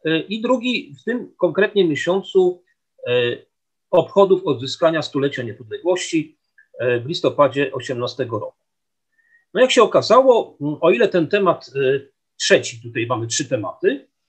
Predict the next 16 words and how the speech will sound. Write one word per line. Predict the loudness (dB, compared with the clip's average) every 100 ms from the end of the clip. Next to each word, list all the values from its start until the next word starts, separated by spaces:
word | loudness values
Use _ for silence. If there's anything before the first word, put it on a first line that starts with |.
| _ _ -10
ten | -2
trzeci | 0 0 -2
temat, | -10 -16 _
prawda, | -6 -4
odzyskanie | -4 -6 -2 0 0
niepodległości | -2 -4 0 0 0 -8
przez | -8 -8
Polskę | -2 -2 0 -2 -2 -6
w |
listopadzie | -14 -10 -2 -2 -2
osiemnastego | -6 -8 -10 -10 -10 -6
roku | -6 -4 -6
i |
powstanie | -4 -6 -4 -4 -8
drugiej | -10 -6 -6
Rzeczypospolitej, | -8 -14 -14 -12 -12 -12 _ -4 -4 -6